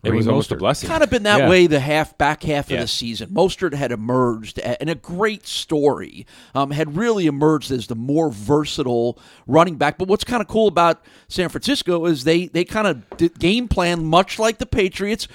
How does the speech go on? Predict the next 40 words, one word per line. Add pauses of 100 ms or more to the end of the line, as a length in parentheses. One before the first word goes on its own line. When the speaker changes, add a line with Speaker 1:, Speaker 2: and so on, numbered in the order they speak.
(140)
Speaker 3:
for
each
of
their
different
players.
Is
this
a
game
where
we
need
Mostert's
speed
or
we
Speaker 1:
No
Speaker 3:
need
Speaker 1:
question.
Speaker 3:
Coleman's
power? (200)
Uh,
and,
and,
and
again,
I
don't,
we,
what
we
don't
know
is
if
Coleman
doesn't
get
hurt,